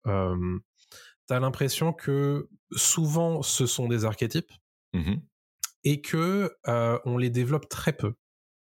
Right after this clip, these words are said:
Speaker 1: en réalité, parce qu'il y a quand même un, un aspect film choral,
Speaker 2: Mm.
Speaker 1: puisque, euh, on vous en a cité trois, mais on a un quatrième un petit peu moins important, mais, euh, co-, qui est quand même là.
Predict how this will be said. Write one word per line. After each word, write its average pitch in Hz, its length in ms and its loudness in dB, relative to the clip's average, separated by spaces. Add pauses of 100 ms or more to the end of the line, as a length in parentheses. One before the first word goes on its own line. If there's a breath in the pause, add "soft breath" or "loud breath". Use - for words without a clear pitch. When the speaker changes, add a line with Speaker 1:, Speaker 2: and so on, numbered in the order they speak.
(120)
Speaker 1:
en 113 120 0
réalité, 113 440 0
parce 151 220 -2
qu'il 131 120 0
y - 60 2
a - 60 2
quand 143 140 -2
même 165 180 2
un, 117 220 2 (260 loud breath)
un 123 60 0
aspect 127 280 0
film 120 240 0
choral, 147 400 2 (440 loud breath)
Speaker 2:
Mm. 82 140 -2 (100)
Speaker 1:
puisque, - 300 -2
euh, 117 200 2
on 104 220 0
vous 107 200 0
en 117 120 2
a 117 80 2
cité 117 300 0
trois, 131 520 -2 (180)
mais 110 80 0
on 101 140 2
a 104 60 2
un 104 100 0
quatrième 127 560 0
un 110 80 2
petit 107 160 -4
peu 117 120 0
moins 117 400 0
important, 113 440 -2
mais, 98 200 2
euh, 101 180 0 (100)
co-, - 100 -4 (120)
qui - 100 -4
est - 40 -2
quand 107 120 0
même 107 200 0
là. 147 180 -2